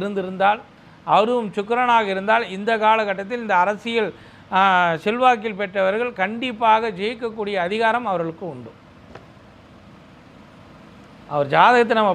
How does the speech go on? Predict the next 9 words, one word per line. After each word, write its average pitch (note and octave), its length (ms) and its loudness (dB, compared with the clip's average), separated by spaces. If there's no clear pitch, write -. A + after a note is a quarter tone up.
பார்த்து F#3 220 4
கண்டிப்பா F#3 360 0
நம்ம G3 220 -2
இந்த F3+ 140 -4
இடத்துல A3 360 0
நம்ம F#3+ 140 0
ஜெயிப்போமா A3 500 4
அப்படின்னா F#3+ 380 0
அவர்களுக்கு B3 500 4